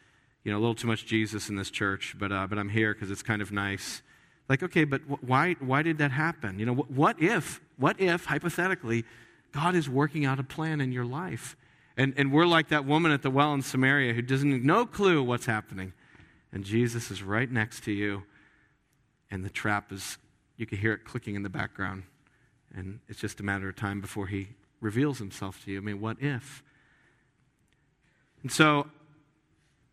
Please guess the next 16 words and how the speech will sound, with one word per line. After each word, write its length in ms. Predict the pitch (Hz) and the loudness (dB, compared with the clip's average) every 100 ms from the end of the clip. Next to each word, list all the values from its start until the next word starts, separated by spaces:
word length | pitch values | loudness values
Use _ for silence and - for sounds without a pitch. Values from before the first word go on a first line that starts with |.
| _ | _
the 160 | 113 | -4
question 540 | 131 160 190 - 156 139 | -2 6 6 4 0 2
to 140 | 127 | 4
ask 440 | 131 143 123 - - | 4 4 2 -2 2
isn't, 420 | 151 127 110 - - _ _ _ | 2 4 -2 -4 -16 _ _ _
"Am 260 | 123 127 120 | 4 4 4
I 120 | 107 | 2
one 180 | 107 113 | 2 0
of 140 | 104 | 0
the 100 | 101 | -2
chosen, 460 | - 123 120 101 101 | 2 4 4 2 -2
and 120 | 101 | 0
what 140 | 110 110 | 2 2
is 140 | 107 | 0
God's 320 | 107 98 95 | -2 -2 -4
plan?" 460 | - 113 104 95 | -6 -4 -2 -4